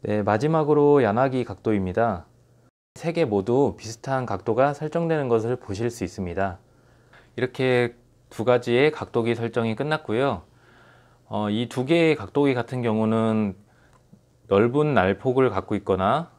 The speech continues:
좁은 날폭을 갖고 있어도 설정이 가능합니다.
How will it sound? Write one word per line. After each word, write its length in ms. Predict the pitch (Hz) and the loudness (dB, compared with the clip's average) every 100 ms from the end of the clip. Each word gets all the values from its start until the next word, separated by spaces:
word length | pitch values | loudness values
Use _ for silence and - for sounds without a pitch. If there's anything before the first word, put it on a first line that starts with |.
| _ _ _ _ _ | _ _ _ _ _
좁은 300 | - 107 143 | -8 -2 0
날폭을 440 | 117 95 123 127 123 | 0 -2 0 0 0
갖고 320 | 98 - 104 | -2 -2 -4
있어도 600 | 90 92 90 131 110 85 _ _ _ | -2 -2 0 0 -2 -6 _ _ _
설정이 480 | _ - 160 165 156 | _ -8 -4 -2 -2
가능합니다. 800 | - 92 101 98 98 98 107 - | -4 -2 0 0 0 0 0 -4